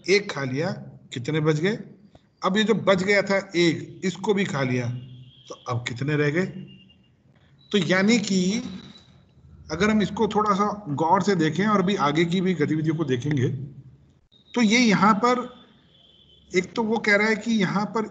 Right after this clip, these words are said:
इस संख्या को लाना होगा क्योंकि ये संख्या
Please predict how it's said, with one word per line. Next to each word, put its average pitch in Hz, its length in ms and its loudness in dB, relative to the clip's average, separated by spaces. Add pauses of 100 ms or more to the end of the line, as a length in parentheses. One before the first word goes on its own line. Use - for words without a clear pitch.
(100)
इस 208 220 -2
संख्या 185 580 0
को 208 220 2
लाना 151 380 0 (120)
होगा 135 400 0 (520)
क्योंकि 156 280 -4
ये 170 320 4
संख्या 143 520 0